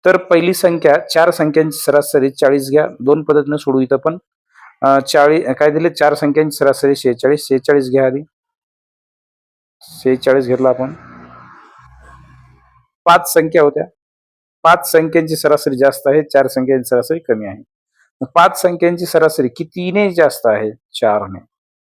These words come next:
तर यांचा गुणाकार करा. शेहेचाळीस ला शेहेचाळीस अधिक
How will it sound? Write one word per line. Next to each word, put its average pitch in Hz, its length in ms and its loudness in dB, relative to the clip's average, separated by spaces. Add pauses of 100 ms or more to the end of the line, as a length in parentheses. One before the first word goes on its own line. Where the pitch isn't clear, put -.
(300)
तर 135 100 2
यांचा 123 320 0
गुणाकार 117 380 -8
करा. - 220 -18
शेहेचाळीस 131 640 -2
ला 120 100 0
शेहेचाळीस 135 720 -6 (180)
अधिक 120 400 -4